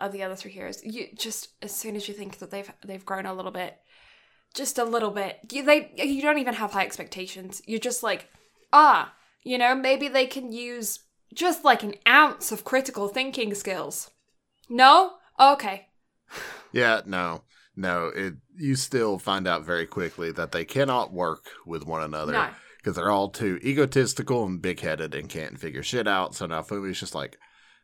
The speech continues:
Speaker 2: "Fuck it, let's figure it all out," until the Pope decides to build a magical cathedral around them to where he has the power and he can fuck their shit up.
Speaker 1: Yeah, and he is fucking their shit up.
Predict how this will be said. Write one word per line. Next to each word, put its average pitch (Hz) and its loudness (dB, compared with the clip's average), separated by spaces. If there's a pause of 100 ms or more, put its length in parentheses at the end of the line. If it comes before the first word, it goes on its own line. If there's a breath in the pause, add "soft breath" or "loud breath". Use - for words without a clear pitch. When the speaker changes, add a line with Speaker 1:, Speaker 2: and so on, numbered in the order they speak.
(140 soft breath)
Speaker 2:
"Fuck 131 2
it, 135 0
let's 107 0
figure 147 2
it 139 4
all 135 6
out," 120 4
until 127 2
the 104 -4
Pope 202 4
decides 143 2
to 117 -2
build 107 2
a 82 -2
magical 147 0
cathedral 127 0
around 92 0
them 92 -2
to 85 -6
where 87 -2
he 123 0
has 123 0
the - -16
power 156 4
and 87 -2
he 120 -2
can 67 -8
fuck 139 -2
their 147 -2
shit 117 0
up. - -6
Speaker 1:
Yeah, 220 2
and 202 -4
he 277 4
is - -2 (100)
fucking 208 2
their 185 -8
shit 196 -6
up. - -6